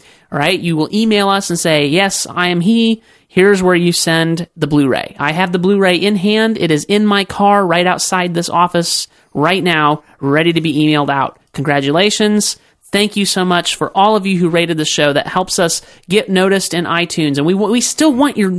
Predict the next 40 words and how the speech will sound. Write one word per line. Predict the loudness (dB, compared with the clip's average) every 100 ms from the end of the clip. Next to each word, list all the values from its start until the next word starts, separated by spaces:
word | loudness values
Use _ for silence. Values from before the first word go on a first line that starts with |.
| -2
ratings. | 2 2 2 -2 -4 -20 _
We | -2
need | 0 2 2 2
your | 2
ratings. | 2 2 0
We | 0
need | 0 0
your | 0
reviews. | 0 0 2 2 0 -10 _ _
Uh, | -4 -2 0
we | 0
wanna | 0 0
get | -2 -2
this | -2
show | 0 0
popular | 0 0 0 0 0
and | 0 0
get | 0
it | 0
out | 0 0
there | 0 2
where | 2
it | 0
can | -2
be | -4
seen. | -4 -2 0 0 0
We, | 0
we | 0
would | 0 2
love | 0 0
to |
see | -4 -2
this | -2 -2
podcast | -4 -2 -6 -4
on | -4
the | -6
front | -4 -4 -4
page | -4 -4 -2 -4 -8
of | -10
iTunes. | -6 -6 -6 -6 -8 -12